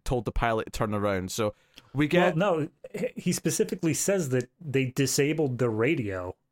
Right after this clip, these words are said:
Speaker 2: on the Zeppelin, and they just realized, like, "Oh, we're not able to contact anybody.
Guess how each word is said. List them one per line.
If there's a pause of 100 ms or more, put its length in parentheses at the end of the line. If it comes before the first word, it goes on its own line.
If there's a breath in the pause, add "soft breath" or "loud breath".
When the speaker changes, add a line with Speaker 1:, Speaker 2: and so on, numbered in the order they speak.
(160)
Speaker 2:
on
the
Zeppelin, (200)
and
they (140)
just
realized,
like, (100)
"Oh,
we're
not
able
to
contact
anybody.